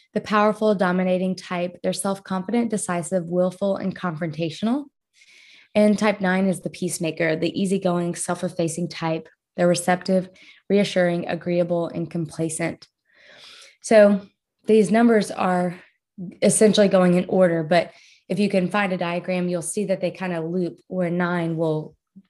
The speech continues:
be to the left of one or adjacent to, uh, type one. So your wings are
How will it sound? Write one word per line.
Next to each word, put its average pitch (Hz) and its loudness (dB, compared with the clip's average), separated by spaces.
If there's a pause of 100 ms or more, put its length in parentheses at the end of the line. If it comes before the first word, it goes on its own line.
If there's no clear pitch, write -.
(380)
be 160 -2
to 185 -2
the 165 0
left 156 -4
of 156 -6
one 156 -4 (1000)
or 196 6
adjacent 180 2
to, 170 0 (840)
uh, 165 -4 (100)
type 170 0
one. 165 0 (840)
So - 0
your 214 6
wings 196 4
are 170 -2